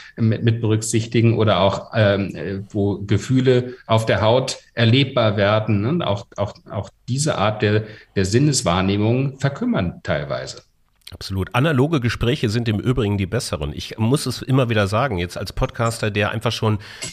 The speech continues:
Speaker 2: Tausende von Fragen gestellt hat und eigentlich schon zweihundert Episoden locker auf der Brust hat insgesamt, muss ich sagen, das ist eine Regel. Analoge Gespräche sind die besseren.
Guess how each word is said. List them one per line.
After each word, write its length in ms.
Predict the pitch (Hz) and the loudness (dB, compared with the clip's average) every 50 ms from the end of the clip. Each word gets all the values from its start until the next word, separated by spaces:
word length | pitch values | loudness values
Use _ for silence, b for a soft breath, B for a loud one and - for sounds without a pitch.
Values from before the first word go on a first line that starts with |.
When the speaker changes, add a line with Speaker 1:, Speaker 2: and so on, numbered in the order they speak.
| B _ | B _
Speaker 2:
Tausende 520 | - - 147 160 190 202 170 160 156 143 | -2 -2 2 2 2 2 4 2 0 0
von 200 | - - 135 127 | 0 -2 -2 -2
Fragen 400 | 113 - 113 104 107 143 165 151 | -2 -4 -2 -2 -2 -2 -2 -4
gestellt 460 | 110 92 - - - 85 87 92 - | -6 -6 -6 -6 -4 -4 -4 -4 -4
hat 200 | 117 123 156 - - | -6 -6 -6 -6 -6
und 200 | - 113 104 92 - 113 - - | -6 -6 -6 -6 -8 -10 -8 -4
eigentlich 220 | - 131 131 - - | -4 -4 -4 -6 -6
schon 280 | 120 110 82 - 101 | -6 -6 -6 -8 -10
zweihundert 460 | - - - - 123 139 160 151 123 | -10 -6 -2 0 2 2 2 2 0
Episoden 440 | 104 113 - 120 98 107 110 104 104 | -2 -2 -2 -2 0 0 0 0 2
locker 260 | 98 135 - - 104 | 0 0 0 0 0
auf 180 | 78 67 - - | -2 -2 -2 -4
der 80 | 87 85 | -4 -4
Brust 320 | 76 82 85 - - - | -2 -4 -6 -6 -4 -4
hat 120 | 90 80 | -4 -4
insgesamt, 640 | 87 95 90 - - 92 80 87 85 92 117 135 - B B B B B B B _ | -4 -8 -8 -6 -8 -4 -2 -2 -2 -2 -2 -4 -6 B B B B B B B _
muss 160 | 110 - 151 | -2 0 0
ich 140 | 175 147 - | 0 -2 -2
sagen, 420 | - 90 95 107 107 107 107 101 - - 98 | -2 0 0 0 0 -2 -4 -4 -6 -10 -4
das 240 | 95 104 107 - - | 0 0 0 0 -2
ist 400 | - - - 135 151 - - - - _ | -6 -2 0 0 0 0 -4 -10 -6 _
eine 320 | 95 98 101 104 98 87 | 2 2 4 4 4 2
Regel. 380 | 95 95 104 98 95 90 92 - - _ _ | 2 2 2 2 0 -2 -4 -6 -10 _ _
Analoge 500 | 92 98 110 110 101 95 92 92 92 87 | -2 2 2 2 2 2 0 0 -2 -4
Gespräche 560 | 80 82 - - - 78 78 - - 76 80 80 - | -6 -8 -10 -8 -8 -8 -8 -6 -8 -10 -12 -12 -14
sind 420 | - 78 78 87 82 78 - - - _ _ | -16 -8 -6 -4 -4 -4 -6 -10 -18 _ _
die 80 | 104 101 | -4 0
besseren. 440 | 95 117 110 - - - - - | 0 0 0 0 -4 -8 -8 -14